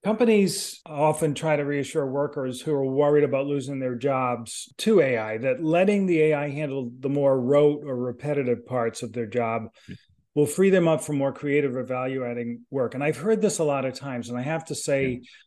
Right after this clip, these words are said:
Speaker 1: I'm always pretty skeptical because it sounds like something that's easy to say now, but would be really hard to pull off when the time comes. It seems like it would really require a lot of retraining and upskilling for most employees, and maybe some re-engineering of the business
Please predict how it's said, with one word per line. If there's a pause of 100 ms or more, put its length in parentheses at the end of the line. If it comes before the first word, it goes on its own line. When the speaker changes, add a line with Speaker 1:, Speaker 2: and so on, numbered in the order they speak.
(100)
Speaker 1:
I'm
always
pretty
skeptical
because
it
sounds
like
something
that's
easy
to
say
now, (260)
but
would
be
really
hard
to
pull
off
when
the
time
comes. (560)
It
seems
like
it
would
really
require
a
lot
of (240)
retraining
and
upskilling (400)
for
most
employees,
and
maybe
some
re-engineering
of
the
business